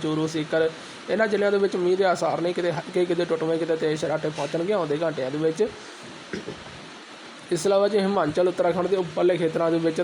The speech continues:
ਤਾਬੜਤੋੜ ਮੀਂਹ ਲੱਗ ਰਹੇ ਨੇ, ਕਾਫੀ ਖੇਤਰਾਂ ਦੇ ਵਿੱਚ ਬੱਦਲ ਫਟਣ ਦੀਆਂ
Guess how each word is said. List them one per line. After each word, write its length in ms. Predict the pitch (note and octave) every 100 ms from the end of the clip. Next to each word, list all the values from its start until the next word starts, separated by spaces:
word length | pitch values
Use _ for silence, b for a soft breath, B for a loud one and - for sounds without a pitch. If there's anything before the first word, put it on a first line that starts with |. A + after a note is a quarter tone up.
| -
ਤਾਬੜਤੋੜ 420 | E3+ E3+ F#3 F#3+ F3
ਮੀਂਹ 220 | F3 E3+
ਲੱਗ 200 | D#3+ D#3+
ਰਹੇ 100 | D#3+
ਨੇ, 120 | E3+
ਕਾਫੀ 340 | D#3+ D#3+ D#3+
ਖੇਤਰਾਂ 340 | E3 D#3 D#3+ D#3
ਦੇ 80 | D#3
ਵਿੱਚ 220 | D#3 D#3+
ਬੱਦਲ 320 | D3+ D3+ D#3
ਫਟਣ 280 | D3+ D#3+ D3+
ਦੀਆਂ 160 | D3+